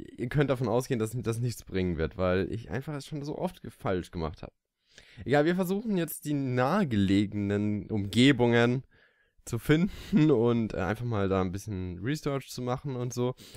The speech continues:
Und ja, wie gesagt, es werden bestimmt einige sehen, dass das ein bisschen ab-, ein bisschen ähnlich ist wie Scott Manleys, äh, Interstellar Quest. Natürlich gucke ich das, aber es sagt, lasst euch sagen, auch wenn vielleicht viele mir das nicht glauben werden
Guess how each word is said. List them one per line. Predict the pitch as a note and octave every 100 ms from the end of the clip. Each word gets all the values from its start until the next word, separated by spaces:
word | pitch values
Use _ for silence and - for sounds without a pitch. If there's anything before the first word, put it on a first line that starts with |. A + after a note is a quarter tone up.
| - _ _
Und | -
ja, | C3+ A#2
wie | C#3
gesagt, | F#3+ G3+ F#3+
es |
werden | F#3 G3
bestimmt | F#3+ G3
einige | - E3 D#3+ D3
sehen, | C#3+ E3
dass | D3+
das | C#3 D3
ein | D3
bisschen | D#3+ - E3
ab-, | B2+ - -
ein | -
bisschen | C3+ F3+ -
ähnlich | C3+ G3+ B3+ F#3+
ist | D3+ D3+ C3+
wie | C#3 C#3 - - _
Scott | - C#3 C3+
Manleys, | C#3 C#3+ D#3 C#3 C3+ C3+ C3 -
äh, | - A#2+ A#2+ A#2
Interstellar | A#2 C#3 D3 C3+ B2+ A#2+ A2 -
Quest. | - C#3+ C#3+ -
Natürlich | C3 F#3+ E3+ D#3
gucke | - E3+
ich | B2
das, | - G#2 - - - - - _
aber | C3+ E3 E3 -
es | - B2 - -
sagt, | G#2+ G#2+ C#3 - -
lasst | A#2+ E3 F3
euch | D3
sagen, | - A#2 D#3 G#2
auch | G2
wenn | G2+
vielleicht | A2+ A2+ G2+
viele | - A#2
mir | G2+ F2+
das | F2
nicht | G#2+
glauben | E2 G2 A#2+
werden | F2 F2+ A2